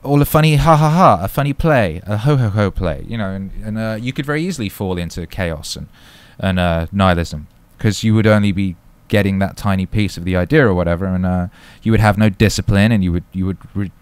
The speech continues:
you would say, "Okay, well, discipline's not necessary. Life's just a dream. Who cares? I can do anything." <laughs> Wibbly vibbly. And, um, you know, we live in a, in this society over here where you can't just sort of wander off into the woods and, uh, people will just give you food 'cause you're a, you're an old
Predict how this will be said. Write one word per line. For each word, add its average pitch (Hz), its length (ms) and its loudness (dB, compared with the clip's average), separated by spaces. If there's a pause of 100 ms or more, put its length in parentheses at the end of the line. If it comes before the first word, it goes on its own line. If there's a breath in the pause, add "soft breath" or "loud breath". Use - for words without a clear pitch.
you 104 120 -6
would 98 180 -8
say, 110 220 0
"Okay, 90 260 -4
well, 98 300 -6
discipline's 95 440 -4
not 87 120 -8
necessary. 92 500 -6
Life's 95 240 -6
just - 180 -14
a 113 60 -10
dream. 117 280 -4
Who 92 100 -4
cares? 117 340 -4
I 85 40 -12
can 90 140 -10
do 98 100 -4
anything." 90 260 -8
<laughs> 190 1500 -4
Wibbly 165 320 -2
vibbly. 131 360 -2 (560 soft breath)
And, 127 240 -4
um, 131 440 -4 (520)
you - 120 -10
know, 120 140 -2
we 113 120 -2
live 110 160 -2
in 104 80 -2
a, 101 100 -4 (100)
in 110 120 -6
this 107 120 -6
society 120 520 -4
over 90 180 -4
here 90 220 -4
where 101 140 -4
you 110 80 -4
can't 139 300 -4
just 110 140 -12
sort 95 120 -8
of 85 120 -8
wander 90 360 -2
off 85 180 -6
into 87 180 -10
the 87 80 -10
woods 82 500 -10 (440 soft breath)
and, 92 180 0
uh, 85 160 2
people 87 360 2
will 85 100 -8
just 80 180 -12
give 85 180 -8
you 85 120 -10
food 82 420 -10
'cause - 180 -12
you're 85 140 -6
a, 78 200 -8
you're 87 160 -8
an 85 80 -4
old 82 300 -8